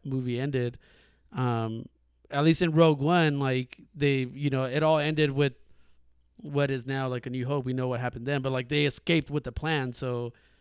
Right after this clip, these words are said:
basically that gave them hope to destroy the, the Death Star and all that stuff.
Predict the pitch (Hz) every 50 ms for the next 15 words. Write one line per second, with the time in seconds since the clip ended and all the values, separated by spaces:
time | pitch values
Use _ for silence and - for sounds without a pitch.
0 | _ _ - 147 139 - 135 139 143 139 135 127 135 143 135 127 127 120 123 139
1 | 139 127 - - 143 123 120 113 - - - 127 120 110 113 110 107 117 127 -
2 | _ _ _ _ _ 131 127 120 110 107 107 113 117 123 123 120 - - - 127
3 | 117 117 113 110 113 117 120 120 117 131 - - - 123 131